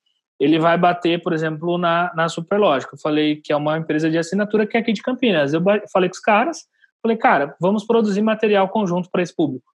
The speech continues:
Eu acho que faz muito sentido, é um fit que a gente atendia,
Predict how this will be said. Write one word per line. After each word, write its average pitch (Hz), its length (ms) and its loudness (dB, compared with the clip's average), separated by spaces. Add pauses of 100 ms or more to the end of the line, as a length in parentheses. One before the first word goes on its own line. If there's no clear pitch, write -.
(420)
Eu 147 80 2
acho 156 140 2
que - 80 -12
faz 175 220 2
muito 175 200 -2
sentido, 208 540 0
é 170 80 4
um 160 100 -4
fit 180 300 -6
que 175 100 -4
a 165 60 0
gente 165 200 -4
atendia, 202 720 0